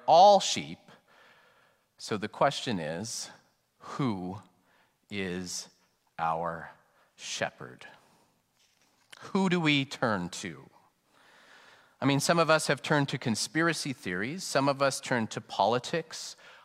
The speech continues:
ideologies, causes, institutions, economics, or identities of all kinds. Some of us turn to drinking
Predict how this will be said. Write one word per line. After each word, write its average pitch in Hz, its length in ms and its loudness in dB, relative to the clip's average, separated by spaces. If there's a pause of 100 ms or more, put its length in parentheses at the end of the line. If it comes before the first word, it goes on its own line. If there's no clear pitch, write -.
(140)
ideologies, 113 880 0
causes, 139 760 0
institutions, 120 1080 -6
economics, 127 720 0 (400)
or 113 220 0
identities 123 760 -2
of 113 200 -4
all 123 220 2
kinds. 101 440 -2
Some 113 200 -2
of 107 120 -6
us 110 100 -4
turn 104 260 -2
to 131 100 -6
drinking 120 580 -4